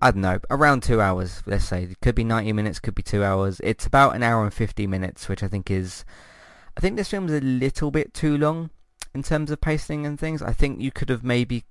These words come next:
cut, I don't know, ten, fifteen, maybe twenty minutes of this film at certain points.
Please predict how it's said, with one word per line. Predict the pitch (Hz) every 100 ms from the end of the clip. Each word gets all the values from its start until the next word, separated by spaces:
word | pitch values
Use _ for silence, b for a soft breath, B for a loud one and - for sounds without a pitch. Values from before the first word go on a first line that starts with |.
| _ - -
cut, | - 120 117 - _ -
I | -
don't | 135 113
know, | 101
ten, | - 165 156
fifteen, | - 143 - 127 117 113
maybe | 113 113 107 107
twenty | - 104 98
minutes | 95 92 - - - b b b b b b
of | 110 98
this | 95 -
film | 104 95
at | 90
certain | - 90 95
points. | - 98 95 -